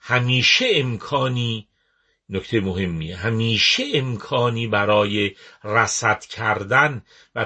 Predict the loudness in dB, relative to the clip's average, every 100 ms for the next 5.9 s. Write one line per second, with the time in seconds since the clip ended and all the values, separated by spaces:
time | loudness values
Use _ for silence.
0 | -6 -6 -2 0 0 -2 -4 -4 -4 -4
1 | -2 0 2 0 -2 -6 -2 0 2 2
2 | 0 0 -2 -2 -2 -2 -6 -10 -8 -6
3 | -10 -14 -20 -6 -4 -2 0 2 2 2
4 | 0 0 0 -2 0 0 0 -2 0 2
5 | 2 0 -2 -2 -2 0 0 -2